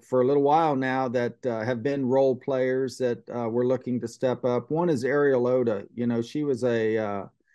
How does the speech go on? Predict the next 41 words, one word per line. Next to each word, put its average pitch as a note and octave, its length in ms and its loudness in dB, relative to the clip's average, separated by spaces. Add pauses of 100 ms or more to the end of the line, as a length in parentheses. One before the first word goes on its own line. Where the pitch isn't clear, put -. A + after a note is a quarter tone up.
(440)
key F3 160 4
fixture E3+ 480 2
in C#3+ 60 2
our C3 140 4
lineup D3+ 500 2
last C3+ 380 0
year C3+ 140 0
as A2+ 120 0
a A2 60 -2
defensive C#3 600 -4
replacement C#3 720 -2
for B2+ 200 0
Marissa B2 500 0
Gombarda C3 800 2
at C3+ 200 -4
times, B2+ 720 -2
um, G#2+ 420 -4
a F2+ 80 -6
pinch C#3 380 -6
hitter, B2+ 540 4
a G#2+ 60 -2
pinch C3+ 380 -6
runner. C3 600 0 (460)
Um, A#2+ 280 0
by C3+ 160 2
the C#3+ 160 2
end D#3 160 2
of C3 60 -4
the C#3 60 0
year, D3+ 240 2
she D3 140 -4
had C3 100 -2
worked C#3 300 -4
her B2+ 120 -4
way C3 340 2
into C3 180 -4
being C3 540 -4
our B2 240 -2
starting B2+ 420 0
right A#2+ 280 -2
fielder, C#3 500 0